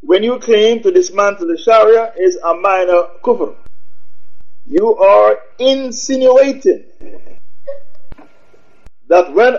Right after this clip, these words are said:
Allah turned the Jews into apes and swine in Ma'idah sixty, He, Allah,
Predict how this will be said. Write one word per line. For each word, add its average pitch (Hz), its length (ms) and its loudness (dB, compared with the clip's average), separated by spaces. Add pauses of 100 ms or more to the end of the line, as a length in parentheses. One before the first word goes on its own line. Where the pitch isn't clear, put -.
Allah 226 400 4
turned 226 280 2
the 202 140 4
Jews 240 380 -4 (100)
into 214 240 2 (220)
apes 240 220 -2
and 214 140 2
swine 226 680 0 (420)
in 131 240 -4
Ma'idah 147 560 2
sixty, - 840 -2 (560)
He, 294 540 4
Allah, 175 600 4